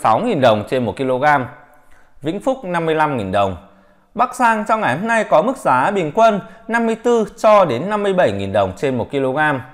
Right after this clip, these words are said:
Tuyên Quang năm mươi cho đến năm mươi lăm nghìn đồng. Lạng Sơn trong ngày hôm nay có mức giá năm mươi mốt cho đến năm mươi tư nghìn đồng trên một ki-lô-gam. Nhiều hộ chăn nuôi báo giá cục Cao Lộc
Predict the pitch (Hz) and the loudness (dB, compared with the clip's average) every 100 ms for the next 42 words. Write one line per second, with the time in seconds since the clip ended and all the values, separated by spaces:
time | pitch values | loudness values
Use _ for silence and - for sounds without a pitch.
0 | _ _ _ _ _ _ _ _ _ 170 | _ _ _ _ _ _ _ _ _ -4
1 | 147 170 156 147 143 147 151 139 127 156 | 0 2 2 0 -4 0 2 0 0 2
2 | 139 120 110 170 160 151 151 139 110 95 | 4 2 -2 -2 -2 0 0 0 -2 2
3 | 101 92 - - _ _ - 180 185 - | 0 0 -8 -20 _ _ -2 0 0 -2
4 | 247 233 233 202 147 214 233 220 170 262 | -2 0 -4 -2 -2 -2 -2 0 0 -2
5 | - 160 160 214 220 285 302 - 214 160 | -4 -2 0 -2 0 -2 -2 -2 0 0
6 | 131 220 220 202 190 202 131 101 101 95 | -2 -4 -6 -6 -2 -2 -2 -2 -2 -2
7 | 90 131 117 98 139 131 131 151 135 123 | -4 -6 -4 -4 -4 -2 2 2 2 -6
8 | - _ _ _ _ - 139 135 113 147 | -20 _ _ _ _ -8 -4 -2 0 0
9 | 147 139 127 117 147 175 113 - 180 - | 4 4 4 2 2 0 -2 0 -2 2
10 | 180 160 143 | 4 6 2